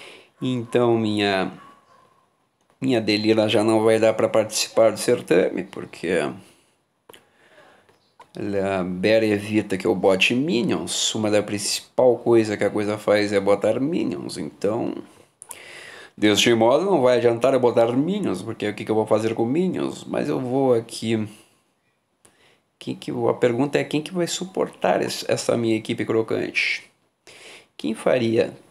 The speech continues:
tal, tal papel? Seria a Delila, mas será que eu levo e conto? Não, vai ser aqui o, o porco. Vou observar essas tropas.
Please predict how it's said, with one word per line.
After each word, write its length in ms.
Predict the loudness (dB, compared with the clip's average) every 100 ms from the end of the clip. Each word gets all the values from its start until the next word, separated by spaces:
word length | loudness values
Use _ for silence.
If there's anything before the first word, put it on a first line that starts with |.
| _
tal, 440 | 4 4 4 0 -8 _ _ _
tal 140 | 0 2
papel? 580 | 2 2 2 2 0 -6 _ _ _ -20 _ _ _ _ _
Seria 380 | -14 -10 -4 -4
a 40 |
Delila, 560 | -2 -4 -4 -4 -4 -6
mas 400 | -6 -6 -4 -4
será 500 | -4 -4 0 2 2
que 80 | 0
eu 80 | 0
levo 320 | 4 2 2
e 60 | -4
conto? 560 | -8 -8 -4 -4 -4
Não, 120 | -4
vai 140 | -2 -4
ser 220 | -4 -6
aqui 240 | -6 -4
o, 260 | -4 -4 -6 -12 _ _ _ _ _ -20 _ _ _
o 120 | -4
porco. 720 | 0 4 4 4 -4 -16 -16 -18 -20 _ _ -20 _ _ _ -20 _ _ -6
Vou 100 | -6
observar 540 | -6 -2 0 2 2
essas 300 | 2 0 -2
tropas. 760 | 2 4 4 0 -6 -6 -8